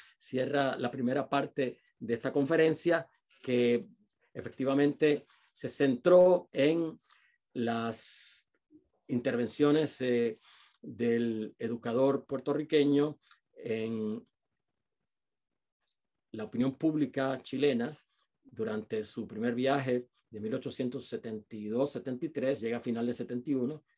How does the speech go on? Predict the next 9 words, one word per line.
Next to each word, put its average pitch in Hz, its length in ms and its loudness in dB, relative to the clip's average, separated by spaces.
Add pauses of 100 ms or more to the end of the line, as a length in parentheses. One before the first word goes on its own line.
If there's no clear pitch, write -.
(280)
eh, 110 320 -2
y, 196 380 2 (400)
eh, 233 400 4 (140)
las 120 200 0
reacciones 131 400 -2
que 135 100 -8
produce, 135 720 0 (140)
eh, 107 260 -6
sus - 920 -14